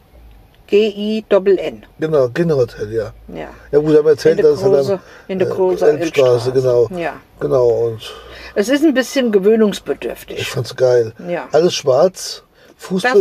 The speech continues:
Speaker 1: Das meine ich.
Speaker 2: Fußböden Beton, Be-, Beton schwarz, also genau nach meinem, meinem Geschmack, sonst Glas und Stahlträger. Also so wie ich's liebe. Und wer meine Wohnung kennt, weiß, dass das genau mein, mein Geschmack ist.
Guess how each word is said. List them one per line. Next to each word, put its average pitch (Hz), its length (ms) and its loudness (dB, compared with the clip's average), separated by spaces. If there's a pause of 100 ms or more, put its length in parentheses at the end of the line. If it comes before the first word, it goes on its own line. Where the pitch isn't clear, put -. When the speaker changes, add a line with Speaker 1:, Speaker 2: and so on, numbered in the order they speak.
(120)
Speaker 1:
Das 220 80 -4
meine 196 240 0
ich. 175 40 -4
Speaker 2:
Fußböden 175 460 0
Beton, 151 420 0
Be-, 139 80 -6
Beton 156 480 0
schwarz, 139 480 -2
also 131 180 -2
genau 135 240 2
nach 156 120 4
meinem, 147 260 2 (300)
meinem 151 180 2
Geschmack, 143 500 -2
sonst 147 300 -4
Glas 139 560 0 (380)
und 160 280 -4
Stahlträger. 113 760 0
Also 123 240 -2
so 165 260 2
wie 185 60 -2
ich's 156 160 -8
liebe. 143 260 -10
Und 123 160 -10
wer 139 140 4
meine 143 240 0
Wohnung 160 240 0
kennt, 127 260 0
weiß, 139 220 2
dass 139 200 -4
das 120 140 -14
genau 139 180 2
mein, 139 220 0 (340)
mein 135 140 0
Geschmack 135 400 -2
ist. 143 140 0